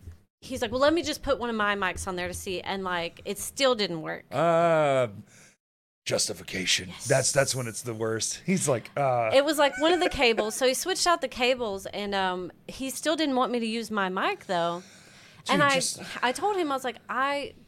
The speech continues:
Speaker 1: don't want the cooties from your mic." So
Speaker 2: That's
Speaker 1: you know
Speaker 2: right.
Speaker 1: what he did?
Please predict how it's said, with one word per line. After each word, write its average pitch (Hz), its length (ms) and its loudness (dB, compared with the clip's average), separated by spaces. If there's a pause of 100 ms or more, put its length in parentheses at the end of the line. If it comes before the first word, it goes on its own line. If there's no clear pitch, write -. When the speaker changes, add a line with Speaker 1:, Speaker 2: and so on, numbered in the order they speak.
(100)
Speaker 1:
don't 233 240 -2
want 208 340 -6
the 190 80 -10
cooties 214 840 -10
from 190 280 -2
your 190 100 -2
mic." 226 260 0
So - 120 -8
Speaker 2:
That's 247 80 -2
Speaker 1:
you 269 60 0
know 302 80 4
Speaker 2:
right. 311 120 4
Speaker 1:
what 247 60 -4
he 285 120 -8
did? 226 280 -6